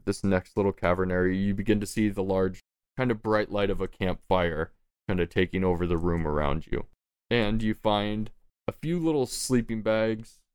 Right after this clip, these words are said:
not sleeping bags, little crates, and you find a few little goblins kind of lined up next to some of the crates as they're sleeping, kind of just leaning up against it. Two of 'em.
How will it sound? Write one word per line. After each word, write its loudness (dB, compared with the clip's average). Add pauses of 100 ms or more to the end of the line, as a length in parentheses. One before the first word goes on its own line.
(200)
not -2
sleeping -2
bags, 0
little 0
crates, 0 (120)
and 2
you 0
find 2
a -4
few 0
little -2
goblins -2
kind 2
of -2
lined 0
up 0
next -2 (120)
to 2
some -2
of -2
the -2
crates 0 (120)
as 0
they're 0
sleeping, -2 (380)
kind 0
of -2
just -2
leaning 2
up 0
against -6
it. -12 (400)
Two 2
of -8
'em. -6